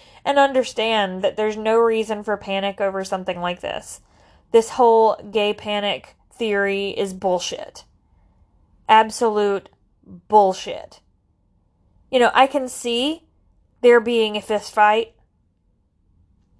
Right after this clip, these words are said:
I can see someone get, getting heated and punching him in the face and saying, "Stay the fuck away from me." Or, you know, "No, it's not what you, you know, you thought,"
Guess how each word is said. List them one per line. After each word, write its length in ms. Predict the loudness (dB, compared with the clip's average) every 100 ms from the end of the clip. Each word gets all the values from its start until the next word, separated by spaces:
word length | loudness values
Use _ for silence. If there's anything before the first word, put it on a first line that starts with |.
| _
I 120 | 2
can 240 | 2 -2 -10
see 320 | -8 -6 -4
someone 420 | -2 -4 -4 -4
get, 360 | -4 -4 -8 0
getting 260 | 0 0
heated 380 | -8 -6 -2 -2
and 160 | -4 -8
punching 340 | -10 -8 -8
him 140 | -8 -8
in 80 |
the 80 | -8
face 400 | -2 0 0 -4
and 100 | -12
saying, 300 | -6 -6 -6
"Stay 180 | -4 -4
the 80 | -2
fuck 220 | -4 -6
away 260 | -2 -2 0
from 220 | -4 -4
me." 340 | -4 -6 -10 _ _ _ _ _ _ _ _ _ _ _ -4
Or, 540 | 2 4 6 4 0 -4
you 120 | -2
know, 440 | 0 2 0 -4 -8
"No, 580 | -2 2 4 4 2 0
it's 320 | -6 -8 -14
not 380 | -6 -2 -2 0
what 240 | 0 0
you, 180 | -2 -12 -10
you 100 | -4
know, 180 | -2 -2
you 200 | -4 -4
thought," 480 | 2 4 6 4